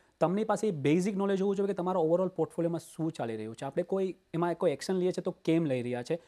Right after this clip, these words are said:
તો આ કાત્યાયનીનું માતનું જે સ્વરૂપ છે, એ રિપ્રેઝન્ટ કરે છે નોલેજ અને જસ્ટિસ.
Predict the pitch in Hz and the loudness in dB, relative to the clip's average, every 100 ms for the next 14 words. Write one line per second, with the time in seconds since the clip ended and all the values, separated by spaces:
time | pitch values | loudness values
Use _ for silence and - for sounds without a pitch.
0 | - - - - 185 185 143 - 190 185 | -20 -20 -4 2 4 4 0 2 2 2
1 | 180 175 165 160 160 160 160 - - 135 | 2 0 -2 -4 -2 -2 -2 -2 4 6
2 | 185 - 117 110 175 170 165 160 165 156 | 6 2 -6 0 2 4 4 2 0 0
3 | 156 170 170 - - 123 120 131 139 165 | 0 2 0 -2 -8 -6 0 2 2 0
4 | 165 - _ _ _ _ - 131 160 - | -4 -16 _ _ _ _ -8 -6 -6 -10
5 | _ _ _ _ _ _ - 139 - - | _ _ _ _ _ _ 0 0 0 -6
6 | - - | -8 -8